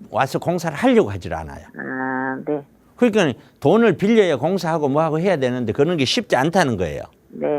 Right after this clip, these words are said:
Speaker 1: 그런 측면에서 물건에 대한 그런 기대감은 분명히 존재하는데
Speaker 2: 네.
Speaker 1: 저도 자신이 없다, 이거는. 어떻게?
Speaker 2: 네.
Speaker 1: 진짜로 개발이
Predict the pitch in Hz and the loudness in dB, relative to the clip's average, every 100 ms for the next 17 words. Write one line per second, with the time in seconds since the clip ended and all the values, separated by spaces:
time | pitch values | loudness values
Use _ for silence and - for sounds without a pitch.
0 | 143 147 147 139 - _ _ _ - 185 | -2 -6 -8 -12 -16 _ _ _ 4 4
1 | 214 196 196 190 190 185 160 117 - 95 | 4 0 -2 0 2 2 2 0 0 2
2 | 104 131 87 80 _ _ _ - - - | 4 2 0 -8 _ _ _ -20 -20 -8
3 | 135 185 208 220 208 170 175 165 160 165 | 2 4 6 4 2 0 -2 0 0 0
4 | 143 185 175 156 139 123 113 123 139 175 | -2 0 0 0 0 -4 -2 -2 0 -2
5 | 160 110 107 110 135 131 160 127 107 156 | -4 -4 -2 -2 -2 -4 -4 -4 0 2
6 | 117 87 - _ - 170 190 208 185 - | 2 0 -10 _ -6 2 6 6 4 0
7 | 139 180 214 147 113 139 131 127 117 131 | -2 2 4 4 2 2 4 4 2 0
8 | 90 - 156 151 123 185 123 80 143 - | -2 0 2 2 2 2 2 0 -8 -12
9 | _ _ _ _ _ _ _ 196 214 214 | _ _ _ _ _ _ _ 2 4 4
10 | 196 185 147 160 196 202 196 214 214 202 | 4 2 2 4 4 4 2 0 -2 -2